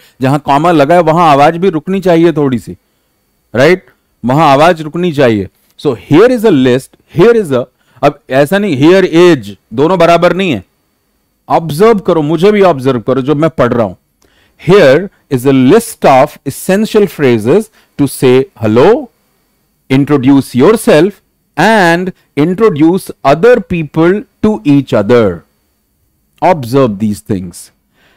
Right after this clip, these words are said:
Saying hello. Here, here is a typical conversation structure. A says,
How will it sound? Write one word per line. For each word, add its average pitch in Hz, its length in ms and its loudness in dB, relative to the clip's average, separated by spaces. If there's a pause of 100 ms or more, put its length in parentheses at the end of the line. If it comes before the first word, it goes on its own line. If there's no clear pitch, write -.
(140)
Saying 190 300 0
hello. 127 320 0
Here, 175 360 0
here 220 240 2
is 247 100 0
a 247 60 2
typical 214 500 -2
conversation 170 720 -2
structure. 170 640 -6 (640)
A 190 200 4
says, 170 420 -2